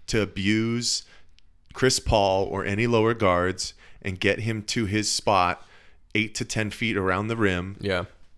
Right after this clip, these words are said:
Speaker 1: Let me get my shooters going early. Let me get Reggie Bullock some touches. Let me get Kleber going. Let me get, uh, uh, Bertans
Speaker 2: Yeah.
Speaker 1: firing."
Speaker 2: Even, yeah, all those guys.
Speaker 1: And then by the time that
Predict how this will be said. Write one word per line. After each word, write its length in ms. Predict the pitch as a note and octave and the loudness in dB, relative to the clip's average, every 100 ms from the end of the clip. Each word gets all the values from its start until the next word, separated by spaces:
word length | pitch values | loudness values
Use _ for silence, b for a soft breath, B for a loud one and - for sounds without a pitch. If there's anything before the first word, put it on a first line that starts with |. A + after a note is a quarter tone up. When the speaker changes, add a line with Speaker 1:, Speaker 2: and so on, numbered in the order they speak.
| - - _ - F#2+ | -20 -20 _ -6 -2
Speaker 1:
Let 100 | G#2 | 2
me 120 | A#2 | 2
get 260 | B2+ B2 | 4 4
my 120 | A2+ A2 | 2 0
shooters 520 | - B2 A#2 F#2+ - | 0 0 0 -2 -2
going 320 | G#2 F#2+ F#2 | -2 -2 -2
early. 340 | F#2 F2+ E2+ | 0 0 -2
Let 140 | D#2+ F#2 | -4 -4
me 80 | G#2 | 0
get 200 | A#2+ - | 2 4
Reggie 300 | A2+ G#2+ G#2 | 4 4 0
Bullock 320 | A2+ G#2+ F#2+ | 0 0 -2
some 160 | - | -6
touches. 540 | E2+ F2+ E2+ E2 D#2 E2 | -6 -6 -6 -8 -10 -6
Let 100 | F#2 | -4
me 80 | A2 | 0
get 220 | A#2 - | 0 0
Kleber 360 | - A2+ G#2+ | 0 0 0
going. 440 | F#2+ F2+ E2 D2+ D2 - b b b F#2+ | -2 -4 -4 -8 -14 -20 b b b -8
Let 120 | G2 | -4
me 120 | A2 | -2
get, 480 | A#2+ G#2+ G#2 - - | 4 4 2 -4 -8
uh, 460 | F#2+ F2+ F2 E2+ E2+ - - - - | -4 -2 -2 -4 -6 -12 -20 -20 -16
uh, 240 | E2+ D#2+ - - - - G2+ | -14 -14 -16 -20 -20 -20 -2
Bertans 840 | A2+ G#2 B2 B2 G2+ D#2 - - - b b - | 0 2 2 2 0 -2 -8 -8 -12 b b 0
Speaker 2:
Yeah. 220 | A#2+ C#3+ | 6 8
Speaker 1:
firing." 480 | A2+ G2+ F2+ E2 D#2 | 8 6 2 -2 0
Speaker 2:
Even, 240 | A#2+ D3 C3 | 4 4 6
yeah, 200 | C#3+ - | 6 6
all 220 | A2 D3+ | 6 6
those 200 | A#2 G2+ | 6 4
guys. 420 | F#2 D#2+ C#2+ A2 | 2 2 0 2
Speaker 1:
And 180 | C#3 C3 | 4 8
then 400 | C3+ C3 C3 - | 8 6 2 2
by 180 | B2+ A#2+ | 6 6
the 80 | A#2 | 4
time 460 | - C3 B2+ B2 | 2 2 2 2
that 400 | A#2 A2+ A2 - | 6 8 6 4